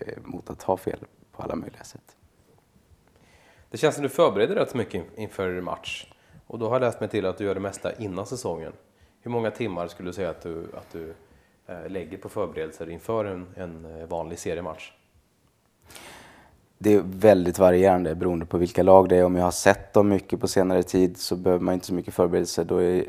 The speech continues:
Speaker 1: handlar det mest om att uppdatera läget, vem som inte finns med i, och så vidare. Är det, mm, lag som jag sällan ser så, mm, är man inne och tittar, man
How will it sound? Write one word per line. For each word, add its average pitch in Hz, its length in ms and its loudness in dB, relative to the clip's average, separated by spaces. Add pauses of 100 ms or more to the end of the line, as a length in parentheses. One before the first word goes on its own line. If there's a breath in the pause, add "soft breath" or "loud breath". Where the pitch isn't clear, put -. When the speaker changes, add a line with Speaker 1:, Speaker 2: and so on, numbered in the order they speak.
(120)
Speaker 1:
handlar 87 320 -2
det 87 60 -2
mest 87 260 -6
om 87 80 -6
att 85 40 -2
uppdatera 85 480 -2
läget, 82 640 -4 (240)
vem 87 180 -6
som 82 440 -8
inte 85 300 -10
finns - 280 -10
med 80 360 -6
i, - 500 -14
och - 100 -12
så - 100 -8
vidare. - 300 -2 (920 loud breath)
Är 90 280 6
det, 87 260 8
mm, 85 280 4 (960)
lag 90 400 10
som 90 180 -4
jag 85 100 0
sällan 95 540 6
ser 98 580 2 (800)
så, 90 720 -2
mm, 87 840 -4 (2500)
är 92 100 -4
man 95 140 -2
inne 98 200 0
och 92 80 -6
tittar, 98 600 2
man 92 760 -4